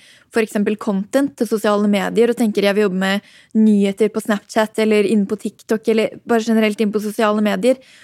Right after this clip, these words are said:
Og så finner man jo ut at journalistikk er ikke nødvendigvis måten å gå da inn i sosiale mediebransjen på. Eh, og at man kanskje heller har lyst til å jobbe med noe mer medieproduksjonaktig,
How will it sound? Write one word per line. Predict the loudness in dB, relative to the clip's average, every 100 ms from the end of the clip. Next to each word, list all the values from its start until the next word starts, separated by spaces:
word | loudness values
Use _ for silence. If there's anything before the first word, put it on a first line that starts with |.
| -6
Og | -4
så | -2
finner | 0 0
man | 0 0
jo | -2
ut |
at | -4 -6
journalistikk | -2 -2 -2 -6 -2
er | -2
ikke | 0 -2
nødvendigvis | 0 0 0 0
måten | -2 0
å | 0
gå | 2 0
da | -2 0
inn | 2 2
i | 0
sosiale | -2 0 0
mediebransjen | 0 0 -2 -4 -4 -2
på. | 0 -2 -4 -20 -20 -20 -20 _
Eh, | 0 2
og | 2
at | 0
man | -2 -2
kanskje | -2 0
heller | 0 2 2
har | 2
lyst | 2 0 0
til |
å | 0
jobbe | 0
med | 0
noe | 2
mer | 2 0
medieproduksjonaktig, | -2 -4 -4 -2 -2 -2 -2 0 -2 -4 -2 -2